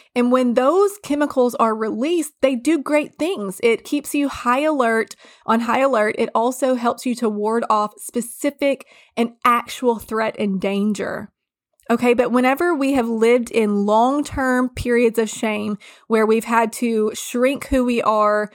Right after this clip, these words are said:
maybe for safety measures, or we just felt like we were not good enough, we didn't meet this parent standard growing up, whatever it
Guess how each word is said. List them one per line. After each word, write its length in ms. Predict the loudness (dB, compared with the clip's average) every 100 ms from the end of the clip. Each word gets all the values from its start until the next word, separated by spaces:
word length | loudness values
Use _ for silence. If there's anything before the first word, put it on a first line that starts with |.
| -18 _
maybe 260 | 0 2 0
for 160 | 0 -2
safety 560 | 0 -2 0 -2 -2
measures, 600 | -2 -2 -2 -4 -2 -4
or 520 | -2 0 0 0 -4 -8 _ _ -6
we 280 | -2 0
just 340 | 2 0 0 0
felt 260 | 2 2
like 200 | 2 0
we 120 | 0 2
were 140 | 2
not 240 | 2 0
good 160 | 2 2
enough, 320 | 2 0 -2
we 80 | 0
didn't 260 | 0 0 -2
meet 220 | -4 -2
this 340 | -2 -2 -8 -8
parent 420 | 0 4 4 0
standard 600 | -6 -2 0 0 0 -2
growing 440 | -2 -2 -2 -4 -6
up, 180 | -6 -4
whatever 600 | 0 2 2 2 2
it 100 | 2